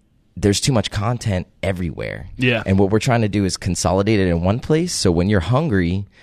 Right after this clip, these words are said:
Speaker 1: you can just open up, Ate It, and get all that information distilled down to eight words while you're on the go.
Speaker 2: Yeah.
Speaker 1: So
Speaker 2: So, so I'm gonna challenge you guys just a little bit. And I know you guys are s-, uh,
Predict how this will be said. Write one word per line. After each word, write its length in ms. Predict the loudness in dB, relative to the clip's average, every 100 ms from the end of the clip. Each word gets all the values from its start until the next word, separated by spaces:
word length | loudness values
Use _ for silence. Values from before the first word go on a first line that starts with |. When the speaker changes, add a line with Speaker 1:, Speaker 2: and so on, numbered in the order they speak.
| _ _
Speaker 1:
you 200 | -2 0
can 160 | 0 -2
just 120 | 2
open 260 | 2 2 0
up, 140 | -2 0
Ate 220 | 2 4
It, 260 | 2 -2 _
and 160 | -4 0
get 240 | -2 -2 0
all 200 | 4 4
that 120 | 4
information 560 | 2 2 2 2 0 -2
distilled 540 | -4 -6 -2 -2 -2
down 260 | 0 2 2
to 140 | 2
eight 160 | 0 0
words 460 | 2 2 2 -4 -8
while 240 | -4 -2 0
you're 120 | -2
on 100 | -4
the 60 | -6
go. 340 | -6 -6 -10 -14 -4
Speaker 2:
Yeah. 240 | -2 -2 -6 -16 -8
Speaker 1:
So 320 | -2 -2 -2
Speaker 2:
So, 20 | 0
so 180 | 4 4
I'm 120 | 4
gonna 100 | 2
challenge 380 | 0 -2 0 0
you 40 |
guys 200 | 2 2
just 160 | 0 -4
a 40 | -4
little 320 | 0 2 0
bit. 320 | -2 -6 -8 -8
And 140 | 0
I 40 | 4
know 120 | 4
you 80 | 4
guys 180 | 4 2
are 20 |
s-, 180 | -2
uh, 60 | -4